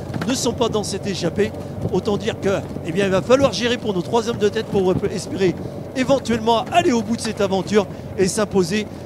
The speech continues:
et venir nous rejoindre au protocole. Allez, une petite page avec notre ami, euh, Guillaume, une petite page musicale avant de se concentrer sur le retour de nos coureurs. Merci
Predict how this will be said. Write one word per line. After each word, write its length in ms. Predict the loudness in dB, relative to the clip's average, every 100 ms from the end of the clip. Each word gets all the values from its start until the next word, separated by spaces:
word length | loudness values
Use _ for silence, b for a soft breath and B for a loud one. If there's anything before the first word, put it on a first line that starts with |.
| B
et 80 | 4
venir 320 | 4 2 0
nous 100 | 2
rejoindre 420 | 2 2 2 0 0
au 180 | 2 2
protocole. 1000 | 0 0 4 4 4 2 2 2 2 2 -2 -12 -14 -14 -14 -14 -14 -12 -12 -12 -12 -12 -12 0
Allez, 280 | 2 2 -2 B B -2
une 100 | -2
petite 340 | 0 -2 -2 2
page 280 | 2 4
avec 240 | 2 2 0
notre 300 | 0 0 0
ami, 220 | 2 4
euh, 120 | 4
Guillaume, 480 | 4 2 2 2 2
une 160 | 2 2
petite 300 | -4 -4 0
page 280 | 2 2 -2 B B B 2
musicale 680 | 4 4 2 6 6 6 0 B B 2
avant 240 | 6 6
de 100 | 4
se 140 | 0
concentrer 600 | -2 -2 0 -2 -2 -4 0
sur 220 | 0 4
le 220 | 6 6
retour 340 | 6 2 0
de 120 | -2 -2
nos 100 | -2
coureurs. 300 | 2 2 2 B B -4 0
Merci 440 | 0 -2 -4